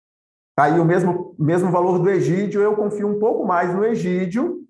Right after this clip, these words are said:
né? É um pouco mais regular do que o Matheus Bahia. O Matheus Bahia, ele tem, tem oscilado um pouco.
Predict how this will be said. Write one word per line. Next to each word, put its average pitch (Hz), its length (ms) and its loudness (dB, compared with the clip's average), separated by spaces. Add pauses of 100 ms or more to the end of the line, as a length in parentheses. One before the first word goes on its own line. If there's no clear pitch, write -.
né? 185 300 -2
É 170 60 -2
um 165 140 -2
pouco 202 240 0
mais 180 280 -2
regular 202 680 0
do 214 80 -6
que 220 60 -10
o 208 60 -2
Matheus 208 320 -2
Bahia. 170 340 -2
O - 180 -16
Matheus 165 240 -2
Bahia, 180 240 2
ele 185 140 -2
tem, 190 180 -4 (320)
tem 175 140 0
oscilado 190 720 2
um 226 140 0
pouco. 165 440 -4